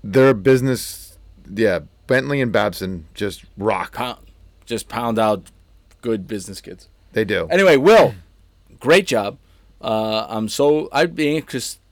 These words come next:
Speaker 2: to hear how you found out about front office features. It's just interesting to me. And then, um, good luck with the, with the C's. I, I saw a post, uh, on
Speaker 1: He worked,
Speaker 2: LinkedIn
Speaker 1: no,
Speaker 2: from
Speaker 1: he worked
Speaker 2: Ted
Speaker 1: for you.
Speaker 2: Dalton.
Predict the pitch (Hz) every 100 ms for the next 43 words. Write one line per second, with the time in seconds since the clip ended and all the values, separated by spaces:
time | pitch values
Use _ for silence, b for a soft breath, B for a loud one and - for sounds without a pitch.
0 | _ _ - 127 117 107 - - 147 143
1 | 131 127 - 147 175 165 - 143 127 113
2 | - 110 117 - - 98 98 95 101 98
3 | 92 - 98 - - - - 101 101 92
4 | 104 - - - 160 _ b b b b
5 | b b 127 123 120 113 117 113 113 107
6 | 104 101 98 _ _ _ _ _ - 143
7 | 156 165 139 135 123 123 117 110 - -
8 | - - - - _ 139 170 165 220 -
9 | 269 226 175 147 - _ _ _ - 160
10 | 156 - _ _ b b b - 127 127
11 | 127 127 202 202 220 127 117 185 147 156
12 | 190 185 135 127 131 147 156